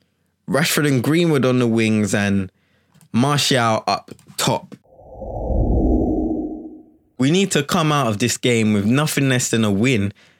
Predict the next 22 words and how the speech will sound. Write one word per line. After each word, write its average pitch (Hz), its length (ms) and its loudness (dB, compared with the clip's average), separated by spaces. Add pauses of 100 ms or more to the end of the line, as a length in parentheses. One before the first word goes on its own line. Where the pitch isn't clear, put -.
(120)
and 110 100 -2
every 160 220 2
week 156 260 0
I 139 60 0
feel 139 240 0
like 120 220 -2
a 113 60 2
broken 120 500 0
record, 113 480 0
but 104 200 -2 (300)
it's - 140 -10
because 160 340 0
we 151 140 2
leave 139 240 2
ourselves 120 480 0
in 117 160 0
the 107 80 0
same 113 360 0
situation, 110 840 -2 (220)
which - 180 -4
is 113 140 0
dangerous. 147 720 -2